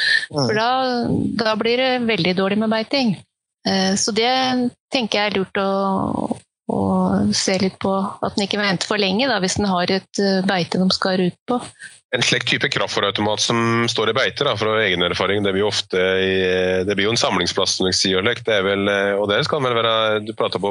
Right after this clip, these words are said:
Speaker 3: plassering til en slik kraftfôrautomat, men det er, kan det være kanskje lurt å flytte den litt i løpet av sesongen litt, grann, slik at de ikke blir stående i,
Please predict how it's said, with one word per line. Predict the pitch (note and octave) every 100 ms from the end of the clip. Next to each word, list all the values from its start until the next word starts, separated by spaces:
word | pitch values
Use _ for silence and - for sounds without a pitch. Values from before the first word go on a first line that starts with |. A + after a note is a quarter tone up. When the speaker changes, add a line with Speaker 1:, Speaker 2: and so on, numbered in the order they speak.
| F#2+
Speaker 3:
plassering | A2 - E2 E2 E2+
til | E2+
en | G#2
slik | G2+ -
kraftfôrautomat, | G2+ G#2 G2+ A2 B2+ D3 A#2+
men | A#2 A#2 - - - _
det | G2
er, | A#2+
kan | D3
det | C3
være | B2+ A#2 A2+
kanskje | B2+ G#2+ A2
lurt | F#2+ F2
å | G2+
flytte | - G2 E2+
den | E2+
litt | E2+ G2
i |
løpet | F2 D#2+ F2 -
av | F2 F2 F2 F2 F2
sesongen | F2+ F#2+ - E2+ E2 E2+
litt, | E2+
grann, | F2+ B2+ C3
slik | A2+ G2
at | F#2
de | F#2+ F#2
ikke | E2
blir | F2+ F2+
stående | - - E2 E2+ E2+
i, | E2+